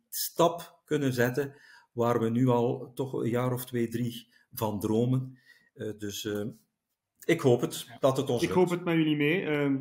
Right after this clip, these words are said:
Speaker 3: ja, ik, eh, ik, ik denk dat het toch nog altijd heel ingewikkeld en moeilijk is om in die Champions League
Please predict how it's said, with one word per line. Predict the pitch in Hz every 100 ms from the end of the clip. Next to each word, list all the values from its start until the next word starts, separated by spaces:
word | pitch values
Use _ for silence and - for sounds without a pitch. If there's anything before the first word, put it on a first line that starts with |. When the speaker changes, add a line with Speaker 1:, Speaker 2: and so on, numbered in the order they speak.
| 131
Speaker 3:
ja, | 131 131
ik, | 143 143
eh, | 139 127 120
ik, | 120 -
ik | 127 120
denk | 135 135
dat | 127
het | 127
toch | - 185 -
nog | 151
altijd | 147 151 147 -
heel | 147 170
ingewikkeld | 156 156 139 151 147 151 143 -
en | - 131
moeilijk | 143 147 151
is | - 156 - - _ _ _
om | - 147
in | 147
die | 143
Champions | 147 151 147 139
League | 139 147 151 -